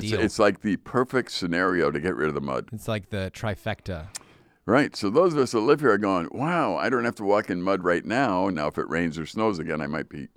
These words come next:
Speaker 2: I might have to.
Speaker 1: Yes, sir. That's right.
Speaker 2: But anyway,
Speaker 1: But
Speaker 2: that
Speaker 1: anyways, we enjoy it.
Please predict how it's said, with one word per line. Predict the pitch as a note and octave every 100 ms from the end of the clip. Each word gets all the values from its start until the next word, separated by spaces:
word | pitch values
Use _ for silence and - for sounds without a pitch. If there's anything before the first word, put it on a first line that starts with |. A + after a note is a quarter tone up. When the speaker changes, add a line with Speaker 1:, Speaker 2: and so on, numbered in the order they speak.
| _
Speaker 2:
I | D#2
might | C2
have | C#2+ -
to. | - - -
Speaker 1:
Yes, | F2+
sir. | - C#3+ B2+ G#2 G#2+ - -
That's | F#2 -
right. | G#2 F#2
Speaker 2:
But | C2 A1+ _ -
anyway, | F2+ G2 D2 B1 B1
Speaker 1:
But | C#3+
Speaker 2:
that | -
Speaker 1:
anyways, | C3 A2 G#2+
we | D3+
enjoy | C3 G#2+
it. | G2